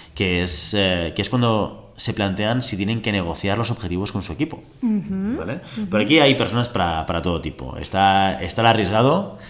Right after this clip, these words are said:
Speaker 1: y, y el optimista, normalmente gente de ventas, <laughs> porque suelen venir con el perfil, ¿no?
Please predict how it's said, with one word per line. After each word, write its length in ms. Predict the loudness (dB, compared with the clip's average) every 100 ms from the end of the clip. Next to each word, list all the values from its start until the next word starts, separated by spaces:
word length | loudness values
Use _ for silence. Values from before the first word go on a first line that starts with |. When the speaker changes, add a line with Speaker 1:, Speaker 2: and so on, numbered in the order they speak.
| -8
Speaker 1:
y, 100 | 0
y 240 | 2 2 2
el 60 |
optimista, 760 | 2 2 0 2 2 2 0 -6
normalmente 320 | -2 2 4 2
gente 220 | 2 0
de 80 | -2
ventas, 400 | 0 -2 -2 -6 -2 -2 2 0
<laughs> 420 | 2 -2 -2 -2
porque 200 | 2 2
suelen 200 | 4 6 6
venir 200 | 6 6
con 120 | 4
el 60 | 2
perfil, 360 | 0 2 4
¿no? 200 | 4 2